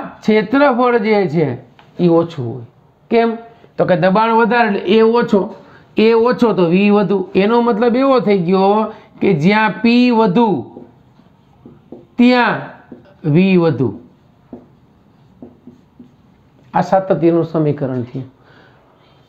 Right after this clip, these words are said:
હવે માનો કે ધ્યાન આપજો, સરસ મજાનો એક graph તમને સમજાવું છું.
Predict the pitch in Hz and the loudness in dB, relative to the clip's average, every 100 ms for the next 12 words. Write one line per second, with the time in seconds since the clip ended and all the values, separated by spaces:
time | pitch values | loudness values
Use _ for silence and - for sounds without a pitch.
0 | - 151 175 247 294 277 285 294 285 208 | -4 0 4 4 4 2 0 0 0 0
1 | 233 247 - 185 214 226 220 185 190 196 | 0 -2 0 0 2 2 0 0 0 0
2 | 226 233 233 240 233 247 240 208 220 220 | 2 0 0 0 0 0 0 0 2 2
3 | 180 208 202 190 151 165 143 131 127 120 | 0 -2 0 0 0 0 0 -2 -6 -10
4 | 139 | -12